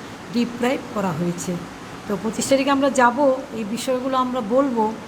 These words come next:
আপনারাও যদি সংবাদপত্রে এগুলো একটু, আহ, সুন্দর করে একটু তুলে ধরেন মানুষের সামনে, তাহলে আমার মনে হয় খানিকটা সুরাহা হবে এই বিষয়টা। নারী নির্যাতন সম্পর্কে, আহ, বলেছেন আমাদের, আহ,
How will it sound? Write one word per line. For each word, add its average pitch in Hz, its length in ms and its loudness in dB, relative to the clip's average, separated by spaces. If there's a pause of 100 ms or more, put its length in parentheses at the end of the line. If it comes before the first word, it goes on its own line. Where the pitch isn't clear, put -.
(320)
আপনারাও 269 420 0
যদি 302 220 0
সংবাদপত্রে 240 920 0
এগুলো 233 300 0
একটু, 247 400 -2 (460)
আহ, 196 220 -4 (100)
সুন্দর 226 360 0
করে 240 180 4
একটু 254 240 0
তুলে 247 180 2
ধরেন 247 400 2
মানুষের 233 460 -2
সামনে, 214 480 -4 (420)
তাহলে 214 300 0
আমার 220 200 0
মনে 214 220 0
হয় 226 180 0 (100)
খানিকটা 214 460 -4
সুরাহা 185 460 -2
হবে 175 220 -2 (560)
এই 202 80 -2
বিষয়টা। 185 360 0
নারী 208 260 4
নির্যাতন 302 540 2
সম্পর্কে, 311 640 2
আহ, - 680 -6
বলেছেন 294 460 4
আমাদের, 262 380 2
আহ, 247 240 -2